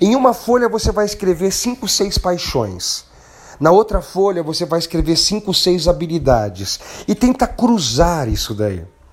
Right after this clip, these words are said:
Eu vou repetir, eu, Ricardo, apaixonado por ajudar as pessoas com o meu conhecimento.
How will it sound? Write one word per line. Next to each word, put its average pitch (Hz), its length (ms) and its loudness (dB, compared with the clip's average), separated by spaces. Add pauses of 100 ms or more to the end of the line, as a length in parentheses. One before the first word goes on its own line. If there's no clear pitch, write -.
(480)
Eu 143 80 0
vou 196 100 6
repetir, 208 460 0
eu, 190 180 6
Ricardo, 135 600 -2
apaixonado 170 920 0
por 196 420 0 (360)
ajudar 160 500 4
as 175 120 0
pessoas 160 560 0
com 160 140 0
o 147 40 0
meu 147 160 2
conhecimento. 135 960 -2